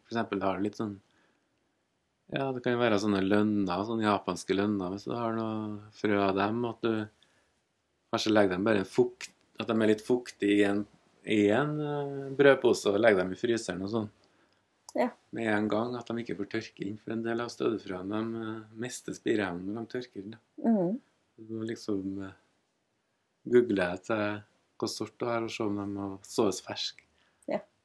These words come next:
Speaker 1: Så er det julerosene og sånn, og ja, sånn klassisk en som må sås fersk.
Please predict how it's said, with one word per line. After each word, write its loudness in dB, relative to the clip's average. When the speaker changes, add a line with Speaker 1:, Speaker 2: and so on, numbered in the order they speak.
Speaker 1:
Så -2
er 2
det 4
julerosene 2
og -6
sånn, -6
og -4
ja, -8
sånn -14
klassisk -8
en -4
som -6
må -8
sås 0
fersk. -4